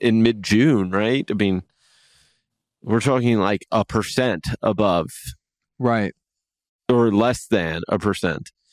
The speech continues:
Speaker 1: And now we've climbed up to what? We're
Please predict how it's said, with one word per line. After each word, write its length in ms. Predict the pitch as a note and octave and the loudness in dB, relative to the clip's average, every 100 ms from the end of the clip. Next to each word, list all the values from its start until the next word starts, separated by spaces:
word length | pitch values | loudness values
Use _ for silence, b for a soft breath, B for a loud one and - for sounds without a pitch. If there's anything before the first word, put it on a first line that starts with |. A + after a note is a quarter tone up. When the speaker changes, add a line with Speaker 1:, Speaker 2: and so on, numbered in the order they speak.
| _ _ _ _ | _ _ _ _
Speaker 1:
And 220 | A#2 A2 | 0 2
now 160 | A2+ A#2 | 2 2
we've 180 | A#2 A2 | 0 0
climbed 340 | - A#2 A2 | 0 0 2
up 160 | A2 - - | 0 -2 -4
to 280 | - G#2 F#2+ | 0 2 2
what? 280 | F#2 D#2 - _ _ _ _ _ | -2 -4 -6 _ _ _ _ _
We're 160 | - G2 | -6 -6